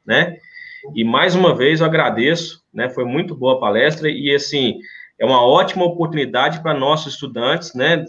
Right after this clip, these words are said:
É, começarem a entender um pouquinho a área, a buscar informação sobre a área e, quem sabe,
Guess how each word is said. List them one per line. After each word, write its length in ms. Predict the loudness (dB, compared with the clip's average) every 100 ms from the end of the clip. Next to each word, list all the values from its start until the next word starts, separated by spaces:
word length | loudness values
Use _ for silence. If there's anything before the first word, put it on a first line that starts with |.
| -14 _ -4
É, 500 | 2 4 4 2 0
começarem 720 | -4 -2 -2 0 0 2 2
a 40 | 2
entender 400 | 2 -2 0 -2
um 100 | -2
pouquinho 320 | -4 -4 -2
a 40 |
área, 380 | 2 4 4 2
a 80 | 0
buscar 360 | -4 -4 -2
informação 440 | -2 -2 -2 -2 -6
sobre 260 | -8 -2 0
a 80 |
área 260 | 2 0 -2 -10 -20 _
e, 80 | -10
quem 220 | -4 -2
sabe, 640 | -2 0 2 2 0 -8